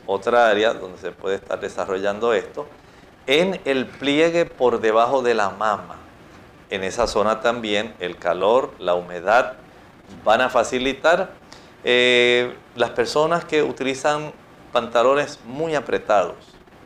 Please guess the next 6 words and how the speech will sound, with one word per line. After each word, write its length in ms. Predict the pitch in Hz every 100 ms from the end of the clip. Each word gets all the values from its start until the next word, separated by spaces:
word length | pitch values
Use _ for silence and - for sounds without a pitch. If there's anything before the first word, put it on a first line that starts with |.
| - -
este 460 | 127 147 147 156 151
tipo 500 | 151 131 123 135 131
de 840 | 117 117 117 113 110 107 104 101 101 - -
prenda 480 | 123 120 120 127 143
de 80 | 131
vestir 520 | 127 127 - 101 107